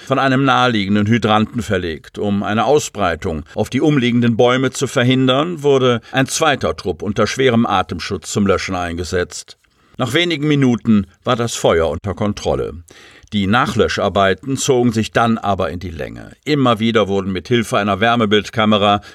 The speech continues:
Glutnester im Dach der Hütte gefunden. Um ein Wiederaufflammen zu verhindern, wurde der Holzpavillon mit Schaum benetzt.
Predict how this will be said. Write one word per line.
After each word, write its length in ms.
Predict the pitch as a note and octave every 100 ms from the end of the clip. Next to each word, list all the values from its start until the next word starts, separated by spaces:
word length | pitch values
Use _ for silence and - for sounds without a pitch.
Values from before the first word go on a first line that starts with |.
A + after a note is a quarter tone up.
| _
Glutnester 880 | A#2+ B2+ A#2 F#2+ F2+ - - F2+ E2+
im 240 | D#2 D#2
Dach 280 | G2 G2 -
der 200 | - F#2+
Hütte 240 | A2 - E2+
gefunden. 680 | E2 - F2 D#2 C2+ C2+ - - - -
Um 320 | - A#2 A#2+ A2
ein 400 | A2 G#2+ G#2+ G2
Wiederaufflammen 680 | A2+ A#2+ C#3 C3 B2+ A#2+ B2
zu 140 | C3
verhindern, 800 | - B2 B2+ C3 B2+ C#3+ F3 D3
wurde 260 | C3+ B2
der 140 | A2+ A2
Holzpavillon 800 | G#2 F#2 - G2+ F#2+ F#2+ F#2+ G2
mit 200 | G2 -
Schaum 340 | C3+ G#2+ F2
benetzt. 720 | D2+ C#2+ C2+ - - - -